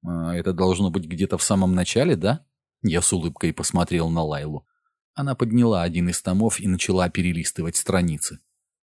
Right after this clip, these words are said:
«Откуда тебе известно о вступительном слове и прочих вещах? Ты что, собираешься поступать на юридический факультет?» «Возможно», сухо ответила она. «В старших классах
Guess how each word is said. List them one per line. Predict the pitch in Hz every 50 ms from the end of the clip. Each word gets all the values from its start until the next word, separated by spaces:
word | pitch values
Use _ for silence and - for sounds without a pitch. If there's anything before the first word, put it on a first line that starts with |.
| _ _ 101
«Откуда | 104 107 - - - 110 95 90
тебе | - 90 90 92
известно | 92 87 92 90 87 - - - 90 85
о | 85
вступительном | - - - 95 - 95 82 - 92 92 90 92 92
слове | - - 98 98 110 123 104 92
и |
прочих | 87 - - 90 - - 87 -
вещах? | - 90 90 - - - 69 67 - -
Ты | - - 92
что, | - - - 87 80 78
собираешься | - - 101 85 92 90 92 87 82 - - -
поступать | - - 87 - - 95 - - 87 85 -
на | 92 87
юридический | 87 87 92 92 92 85 87 85 - - - 90
факультет?» | 92 - 90 - - 92 87 - - 117 135 - _ _ _ _ _ _ _ _ _ _ _ _ _ _ _
«Возможно», | - 131 127 127 127 127 113 95 87 80 82 78 82 - -
сухо | - - - 98 90 - 90 85
ответила | 82 - - 85 82 - 98 87 85 85
она. | 87 87 85 82 - _ _ _ _ _ _ _ _ _ _ _ _ _
«В | - -
старших | - 175 147 - - - -
классах | - - 170 151 - - 131